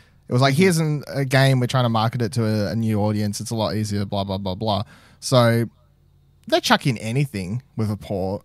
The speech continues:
Speaker 1: Not, not exactly that, but, you know, something as simple as that, or a, or a new, or a new harder mode, like your master mode or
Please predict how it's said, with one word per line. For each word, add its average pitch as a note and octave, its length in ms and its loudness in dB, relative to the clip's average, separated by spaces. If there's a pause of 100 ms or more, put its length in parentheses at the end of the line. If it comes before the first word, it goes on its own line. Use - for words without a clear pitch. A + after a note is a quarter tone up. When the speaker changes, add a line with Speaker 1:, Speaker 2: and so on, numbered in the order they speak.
(340)
Speaker 1:
Not, E3 180 2
not D#3+ 160 6
exactly C3 380 0
that, A2 320 0
but, B2 80 -4
you B2 100 -2
know, G2+ 100 0
something A2+ 280 -2
as G2 100 -4
simple B2+ 340 -2
as E2+ 140 -8
that, D#2+ 320 -4
or A2 180 -2
a, G#2 200 -2
or G2+ 80 -6
a A#2+ 40 -2
new, B2+ 200 -2
or B2 120 2
a - 20 2
new A2+ 200 0
harder A2 340 2
mode, G#2 300 0
like G2+ 180 -6
your A2+ 60 -4
master G2+ 320 -4
mode G#2 200 -2
or G2 140 -6